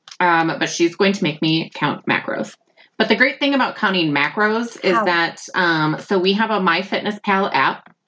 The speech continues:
Speaker 2: Yeah.
Speaker 1: So she took my measurements today, took my weight, and all of that. Um, and so she's gonna calculate what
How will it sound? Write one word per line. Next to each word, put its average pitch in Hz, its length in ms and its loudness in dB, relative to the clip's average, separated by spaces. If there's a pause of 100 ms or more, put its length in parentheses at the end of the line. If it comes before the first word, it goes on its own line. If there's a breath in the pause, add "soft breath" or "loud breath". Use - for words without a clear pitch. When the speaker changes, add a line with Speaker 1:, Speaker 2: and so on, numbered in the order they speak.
(180)
Speaker 2:
Yeah. 214 240 0
Speaker 1:
So - 160 0
she 269 240 2
took 269 260 -2
my 185 160 2
measurements 175 680 0
today, 160 460 2
took 156 200 -6
my 143 120 2
weight, 131 500 2 (400)
and 160 100 -2
all 139 180 2
of 131 100 -2
that. 113 320 0 (480 loud breath)
Um, 165 300 2
and 160 120 -2
so 180 80 2
she's 202 240 0
gonna 208 200 2
calculate 160 480 0
what - 240 -2